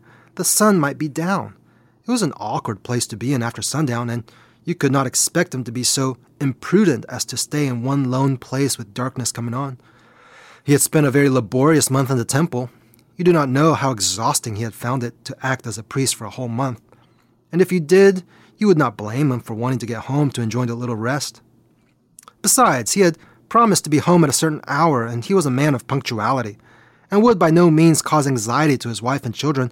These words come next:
who would be looking from the housetop for him. A very excellent excuse was this,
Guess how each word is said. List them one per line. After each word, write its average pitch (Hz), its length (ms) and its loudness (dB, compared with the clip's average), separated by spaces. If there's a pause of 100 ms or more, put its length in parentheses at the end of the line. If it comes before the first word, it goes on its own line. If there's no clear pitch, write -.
(300)
who 151 100 2
would 147 100 6
be 127 100 0
looking 135 480 0
from 131 200 -6
the 123 60 -6
housetop - 640 -4
for 143 180 -8
him. 117 240 -10 (840)
A 120 120 -16
very 123 640 -2
excellent 123 360 -4
excuse - 420 -2
was 160 180 -2
this, 107 240 -10